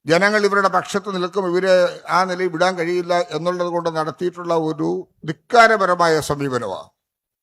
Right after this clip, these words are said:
അതിലൊന്നും ഇടം കൊടുക്കാൻ ഈ സംസ്ഥാനത്തിന് സാധിക്കില്ല എന്ന് മുഖ്യമന്ത്രിയോട് വ്യക്തമാക്കി നമ്മൾ ശ്രദ്ധിച്ചിട്ടുണ്ട്. ഒരു തെരഞ്ഞെടുപ്പുമായി ബന്ധപ്പെട്ട് വരുന്ന സന്ദർഭത്തിലേക്ക് ഇത്തരം പ്രചാരണങ്ങളും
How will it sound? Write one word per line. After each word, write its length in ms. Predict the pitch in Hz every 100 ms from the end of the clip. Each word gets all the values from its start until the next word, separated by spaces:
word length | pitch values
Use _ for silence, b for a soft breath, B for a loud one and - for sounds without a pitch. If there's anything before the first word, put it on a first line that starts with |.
| _ _ _ _ _
അതിലൊന്നും 420 | - 196 202 208 214 - _ 160
ഇടം 160 | 170 196
കൊടുക്കാൻ 400 | 202 196 196 190 185 208 _ 160
ഈ 40 | 175
സംസ്ഥാനത്തിന് 680 | 160 147 - 196 190 185 185 -
സാധിക്കില്ല 460 | 156 170 185 185 180 180
എന്ന് 200 | 175 170 170 160
മുഖ്യമന്ത്രിയോട് 540 | 147 - 175 170 165 160
വ്യക്തമാക്കി 460 | 139 - 180 160 165
നമ്മൾ 160 | 147 143 -
ശ്രദ്ധിച്ചിട്ടുണ്ട്. 640 | 131 135 147 123 113 90 - _ _ _ _ _ _ _ _ 180
ഒരു 100 | 220 196
തെരഞ്ഞെടുപ്പുമായി 680 | 196 247 262 269 254 254 254
ബന്ധപ്പെട്ട് 400 | 233 240 233 233
വരുന്ന 240 | 226 214 220
സന്ദർഭത്തിലേക്ക് 680 | 190 190 202 208 196 208 208 175
ഇത്തരം 260 | 208 214 190
പ്രചാരണങ്ങളും 760 | 160 180 196 202 196 190 190